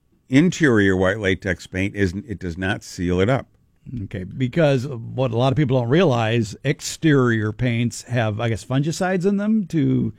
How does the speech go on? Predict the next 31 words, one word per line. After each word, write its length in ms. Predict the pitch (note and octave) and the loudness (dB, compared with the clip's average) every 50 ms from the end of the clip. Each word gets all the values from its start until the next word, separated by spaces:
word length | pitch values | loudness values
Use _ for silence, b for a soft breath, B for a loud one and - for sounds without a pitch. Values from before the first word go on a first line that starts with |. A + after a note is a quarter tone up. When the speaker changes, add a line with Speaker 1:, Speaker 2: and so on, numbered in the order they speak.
| b | b
Speaker 1:
No, 260 | G3+ F#3+ F#3 F3+ F3+ | 4 6 6 8 6
Speaker 2:
slow 100 | F#3+ F3 F3+ | 4 4 4
Speaker 1:
they 60 | F3 | 4
Speaker 2:
down 280 | E3+ E3 D#3+ D3+ C3+ B2 | 2 2 0 0 0 0
root, 280 | C#3 D#3 E3+ F#3 - - | 0 0 0 -2 -4 -12
wood 400 | E3 D#3 D#3 C3 C3 D3 E3+ F3+ | -14 -10 -6 -2 0 0 2 2
rot? 320 | F3+ F#3 F#3+ F#3+ G#3 G#3+ - - | 2 0 0 0 -4 -8 -8 0
Speaker 1:
No, 360 | C#3 C3+ C3+ C3 C3 C3+ D3 | 2 4 6 6 6 4 4
they 160 | C#3+ C#3+ C3+ | 4 2 2
just, 360 | B2+ C#3 C#3 - - - B2 | 2 0 -4 -6 -6 -10 -2
they 200 | G2+ A2+ A2+ A2+ | 0 2 2 2
don't 300 | G#2+ G#2 A#2+ A#2 A#2 G#2+ | 2 2 2 2 2 2
breathe. 400 | F2 - G#2 G#2 G#2 F#2 D#2+ D#2 - _ _ _ _ _ _ _ _ _ _ _ - | 0 2 2 4 4 4 2 -2 -12 _ _ _ _ _ _ _ _ _ _ _ -14
Speaker 2:
Okay, 280 | A2+ A2+ - - G2 | -14 -14 -12 -12 -10
they 80 | G#2 A#2 | -6 -6
don't 180 | B2 A#2+ G#2+ | -6 -6 -6
breathe 260 | G2+ B2 B2 A#2 G2+ F#2+ | -4 -4 -2 -2 -2 -4
as 140 | F#2 - | -8 -12
well. 220 | - F2 - - _ - | -14 -16 -16 -16 _ -2
Speaker 1:
Yeah. 280 | G#2+ F#2 E2+ E2 D#2 C#2+ _ _ _ - | 0 2 2 2 0 -4 _ _ _ -14
Speaker 2:
All 80 | G2 F#2+ | -14 -12
right. 120 | F2+ F2 | -10 -8
Speaker 1:
And 120 | G2+ F#2+ | -8 -8
so 120 | F2 - G2 | -6 -2 0
you 180 | F#2 F#2+ F#2+ G2 | 2 4 4 4
want, 280 | F#2+ F#2+ G2 G2+ - - | 4 4 2 2 0 -2
you, 240 | G2 F#2 F2 F#2+ - | -2 -2 -2 -2 -4
you 200 | - G2+ F#2+ F#2+ | -4 -2 0 0
want 320 | F#2+ G2 F#2+ G2+ G2+ - | 2 4 4 4 4 2
the, 280 | - G#2 F#2+ F2+ F#2 G2 | 2 4 4 4 4 4
the, 220 | G2+ F2+ F#2 F#2 | 0 0 0 0